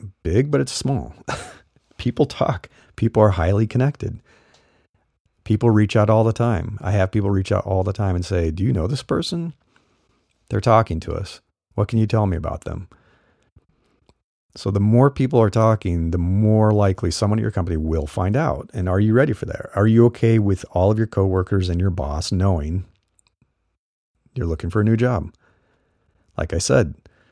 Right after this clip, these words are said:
that can get unpleasant. So instead, focus your efforts on a few ideal employers.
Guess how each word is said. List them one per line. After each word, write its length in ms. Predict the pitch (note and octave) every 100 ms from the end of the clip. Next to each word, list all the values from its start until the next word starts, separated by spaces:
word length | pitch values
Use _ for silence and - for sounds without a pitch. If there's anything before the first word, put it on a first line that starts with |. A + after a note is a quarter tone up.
| _ _ _ _
that 160 | - D2
can 120 | -
get 140 | F2+ F#2+
unpleasant. 540 | G2 A2 A#2 D#2 - - _ _ _ _ _ _ _ _ _ _ _ _ _ _
So 140 | -
instead, 400 | A2+ - C3+ C3
focus 420 | - G#2+ A#2 C3 -
your 140 | C3
efforts 340 | A2+ G#2+ A#2
on 120 | A#2 G#2+
a 60 |
few 460 | F#2+ - A2+ A2+ A2+
ideal 600 | A2 A2 F#2+ F#2+ A2+ A#2+ A2
employers. 800 | A2+ A2 A2 A2+ D#2 D2 -